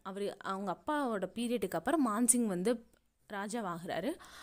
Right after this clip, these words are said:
அவர் என்ன பண்றாருன்னா, சுத்தி எல்லாம் அடிச்சு நொறுக்குறாரு, எல்லா ராஜ்யத்தையும் கைப்பற்றுறாரு. ராஜஸ்தானம் முக்காவாசி பிளேசஸை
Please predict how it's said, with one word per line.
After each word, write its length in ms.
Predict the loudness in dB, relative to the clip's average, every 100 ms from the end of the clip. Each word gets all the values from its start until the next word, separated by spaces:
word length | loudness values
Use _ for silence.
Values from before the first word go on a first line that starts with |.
| -18 -6
அவர் 220 | 0 2
என்ன 260 | 4 2 2
பண்றாருன்னா, 440 | 2 2 2 2
சுத்தி 640 | 2 0 -4 2 4 4 0
எல்லாம் 480 | 0 2 2 4 2
அடிச்சு 340 | 2 2 4
நொறுக்குறாரு, 560 | 4 4 4 4 4 4
எல்லா 400 | 6 6 8 6
ராஜ்யத்தையும் 520 | 4 4 4 4 4
கைப்பற்றுறாரு. 640 | 6 4 4 4 4 4 2 -2
ராஜஸ்தானம் 680 | -2 2 6 6 6 6 4
முக்காவாசி 720 | 2 -2 2 6 8 10 8
பிளேசஸை 640 | 8 8 8 8 8 8